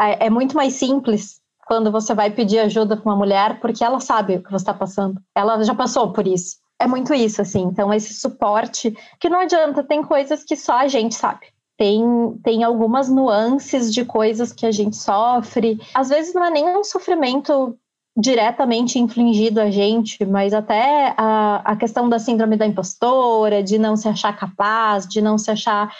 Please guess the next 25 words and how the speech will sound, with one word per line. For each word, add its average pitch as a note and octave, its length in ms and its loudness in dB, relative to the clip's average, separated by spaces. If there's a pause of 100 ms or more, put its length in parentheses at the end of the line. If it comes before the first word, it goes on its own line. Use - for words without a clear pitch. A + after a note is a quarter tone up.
(360)
suficiente, G#3+ 1300 0
isso B3 240 0
de G#3+ 140 2
se A3 120 -6
comparar G#3+ 760 0
com A3+ 80 -2
as G#3 100 2
outras G#3 260 -2
pessoas. A3+ 720 0
Eu A3 160 2
acho A3 260 -2
que A3+ 300 -2 (100)
o A#3 140 0
lugar A#3 600 0
da A3 160 0
mulher G#3+ 560 2 (260)
nisso, G#3+ 640 0 (140)
a G#3 160 0
gente G#3+ 300 0
tem G#3 120 0
experiências G#3+ 640 0
muito G#3+ 300 2
semelhantes G#3+ 640 0 (100)
e G#3+ 240 2 (160)
que G3+ 720 2